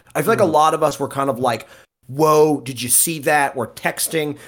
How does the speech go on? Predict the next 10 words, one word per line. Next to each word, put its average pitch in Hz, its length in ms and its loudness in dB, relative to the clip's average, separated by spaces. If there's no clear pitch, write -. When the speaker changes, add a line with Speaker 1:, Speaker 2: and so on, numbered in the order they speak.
Speaker 1:
The 175 140 -6
internet 180 260 2
in 147 140 -2
general 135 440 2
was 113 220 -2
very 135 320 2
high. 127 360 2
I 135 80 -2
think 165 260 -2
<clears throat> - 20 -10